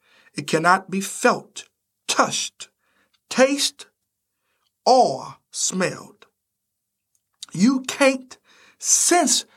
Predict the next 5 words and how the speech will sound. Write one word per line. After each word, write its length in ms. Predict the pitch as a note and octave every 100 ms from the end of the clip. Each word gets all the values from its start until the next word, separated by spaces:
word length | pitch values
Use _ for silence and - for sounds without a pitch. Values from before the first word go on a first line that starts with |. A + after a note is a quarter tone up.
| _ _
time 400 | - G#3+ F3+ D#3
directly. 640 | D#3+ D#3 E3 - - - _ _ _ _ _ _ _ - - - -
Even 460 | D4+ D#4 D4 C4
brilliant 480 | G3+ C#4+ D#4+ E4 D#4+
scientists 840 | - - F#3 - - - - -